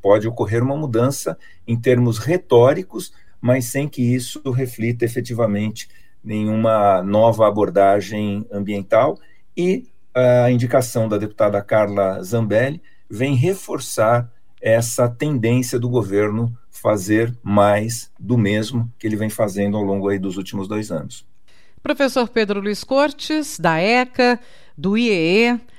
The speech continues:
Speaker 2: tem o canal no YouTube, onde você também pode acompanhar as nossas conversas semanais. O Ambiente é Nosso Meio, é só você pesquisar e buscar, além, é claro, da publicação que fazemos em nosso portal jornal ponto usp ponto B R.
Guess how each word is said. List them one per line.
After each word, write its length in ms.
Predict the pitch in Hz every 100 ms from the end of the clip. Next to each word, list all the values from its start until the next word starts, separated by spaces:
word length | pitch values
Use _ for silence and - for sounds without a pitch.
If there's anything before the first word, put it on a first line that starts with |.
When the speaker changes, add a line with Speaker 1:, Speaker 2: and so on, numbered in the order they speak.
| -
Speaker 2:
tem 160 | 233 247
o 60 |
canal 600 | 240 208 190 196 220 220 - - -
no 400 | 160 185 190 190
YouTube, 560 | 214 - 220 247 196 - - - -
onde 200 | 190 170
você 260 | 208 214
também 300 | 240 196 202
pode 260 | - 185 196
acompanhar 560 | 185 185 147 135 170 - - - -
as 140 | 156
nossas 260 | 165 190 175
conversas 500 | 160 147 160 170 160
semanais. 540 | 151 139 131 151 170
O 60 | 170
Ambiente 340 | 160 175 170
é 60 | 147
Nosso 340 | 143 - 135
Meio, 220 | 139 165
é 20 |
só 160 | 170 156
você 220 | 156 160
pesquisar 520 | 156 151 - 135 131
e 40 | 127
buscar, 480 | 131 - 151 165 - - -
além, 260 | 240 175 185
é 60 |
claro, 360 | - 175 196 214 - - -
da 140 | 160
publicação 580 | 180 190 190 185 170 185
que 80 | -
fazemos 680 | 202 165 151 160 175 - - - 165
em 80 |
nosso 340 | 165 151 156 175
portal 460 | - 185 - 175
jornal 340 | 170 196 175 160
ponto 360 | 160 190 - 185
usp 220 | 180 185
ponto 320 | - 180 180
B 80 | 175
R. 300 | 147 113